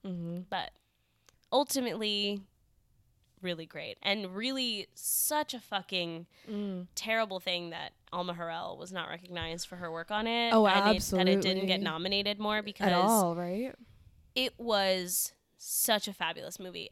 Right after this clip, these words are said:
Speaker 2: The
Speaker 1: Right.
Speaker 2: tone of it, I'm obsessed with. The
Speaker 1: Oh,
Speaker 2: tone of
Speaker 1: yeah?
Speaker 2: it is, like, a hundred percent the tone of a, um, a film I'm working on that I'm writing.
Speaker 1: Mm.
Speaker 2: It a hundred percent is,
Speaker 1: Oh,
Speaker 2: like,
Speaker 1: word.
Speaker 2: in that same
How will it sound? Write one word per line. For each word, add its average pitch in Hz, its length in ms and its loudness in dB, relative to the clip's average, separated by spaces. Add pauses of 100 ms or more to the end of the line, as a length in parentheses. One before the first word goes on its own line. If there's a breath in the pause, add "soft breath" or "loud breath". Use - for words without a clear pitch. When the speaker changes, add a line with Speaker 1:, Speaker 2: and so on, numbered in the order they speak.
Speaker 2:
The - 80 2
Speaker 1:
Right. 175 80 4
Speaker 2:
tone 226 320 0
of 226 80 0
it, 214 140 6
I'm 185 160 -6
obsessed - 580 -4
with. - 380 -14
The 220 100 0
Speaker 1:
Oh, 180 40 6
Speaker 2:
tone 226 240 4
of 165 120 6
Speaker 1:
yeah? 247 60 6
Speaker 2:
it 240 120 4
is, 202 240 -4
like, 180 180 0 (140)
a 202 40 -8
hundred 226 260 0
percent 202 300 -4
the 190 60 -10
tone 185 240 -2
of 180 120 -2
a, 170 160 -8 (100)
um, 175 220 -2 (300)
a 208 40 -10
film 233 240 0
I'm 185 220 -2
working 175 280 -6
on 165 340 -8
that 175 120 -4
I'm 165 120 -4
writing. 151 480 -6 (280 soft breath)
Speaker 1:
Mm. 202 360 -4
Speaker 2:
It 190 160 -2 (1000)
a 196 40 -2
hundred 180 320 -2
percent 165 480 -10
is, 160 140 -4
Speaker 1:
Oh, 196 60 4
Speaker 2:
like, 185 140 4
Speaker 1:
word. 185 220 4
Speaker 2:
in 180 140 -4
that 165 220 -8
same 165 640 -6